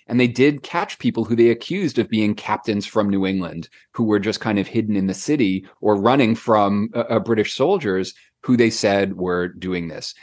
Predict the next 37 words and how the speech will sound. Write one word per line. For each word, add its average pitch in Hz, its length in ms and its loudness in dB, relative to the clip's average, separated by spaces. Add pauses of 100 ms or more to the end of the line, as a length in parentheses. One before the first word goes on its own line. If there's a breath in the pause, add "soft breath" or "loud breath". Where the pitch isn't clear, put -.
(140 soft breath)
And 135 100 2
there 151 60 6
was, 151 140 4
there 143 100 6
was 131 100 2
evidence 175 300 -2
from 170 160 -2
before 160 340 0
the 165 60 -2
fire 151 440 0
of, 95 120 -2
like, 101 260 2
"Hey, 151 180 0
there 139 200 2
are, 135 200 2
there 180 220 2
are 175 100 4
still - 280 -4
people - 260 -2
I 127 80 6
rec-," 123 240 2
uh, 123 400 -2
somebody 147 240 -8
said, 131 160 -4
"I, 185 160 0
there 180 160 2
are 247 80 2
people, - 240 -10
see - 140 -10
people 143 240 -4
who 120 100 4
I 127 140 6
definitely 139 400 0
recognize 123 480 0
as 107 100 -6
American 110 380 -2
soldiers 110 440 -2